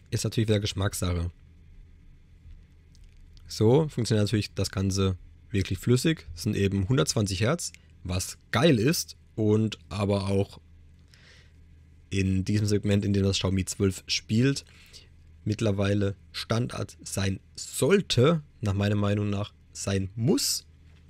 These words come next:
Aber es gibt natürlich auch Hersteller, die meinen, nein, wir brauchen das nicht. Ich finde, ja,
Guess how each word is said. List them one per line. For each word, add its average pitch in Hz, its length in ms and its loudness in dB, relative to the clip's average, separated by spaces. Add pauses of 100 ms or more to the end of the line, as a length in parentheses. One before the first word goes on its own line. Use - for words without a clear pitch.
(520)
Aber 165 460 -4
es - 100 -8
gibt - 140 -6
natürlich 202 200 0
auch 196 100 -4
Hersteller, 156 340 -2
die 135 260 -2 (100)
meinen, 104 440 -2
nein, 92 640 -6
wir 92 80 -8
brauchen 98 200 -10
das 104 120 -6
nicht. 92 260 -8 (420)
Ich 147 200 -2
finde, 131 400 4 (640)
ja, 90 240 -2